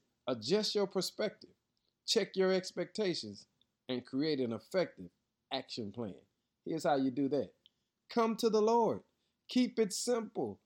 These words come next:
and recognize you don't have to do everything. You don't have to please everybody. That's the Lord's job. And all you gotta learn how to do is get to the Lord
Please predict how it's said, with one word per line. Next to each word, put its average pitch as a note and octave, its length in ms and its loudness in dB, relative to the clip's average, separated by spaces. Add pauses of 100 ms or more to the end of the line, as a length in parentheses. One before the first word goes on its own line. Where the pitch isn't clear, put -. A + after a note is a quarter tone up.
(240)
and F3+ 180 2
recognize F#3 760 0 (300)
you B3 340 4
don't A3 340 4
have G#3+ 280 -2
to E3+ 80 -2
do G3 400 -2 (120)
everything. F3+ 760 0 (400)
You B3+ 160 4
don't A#3 240 4
have A3 240 -4
to F#3+ 100 0
please A3 460 -2
everybody. F#3+ 760 0 (420)
That's - 240 -2
the F#3+ 120 4
Lord's G#3 460 4
job. C3+ 340 0 (440)
And F#2+ 200 -10
all G3+ 240 6
you A3+ 160 2
gotta F3+ 240 4
learn D#3 300 0
how D3+ 140 -2
to C3 80 -4
do B2 300 0 (480)
is - 160 -14 (100)
get E3 260 0
to E3+ 100 -2
the D3 120 2
Lord D3+ 320 2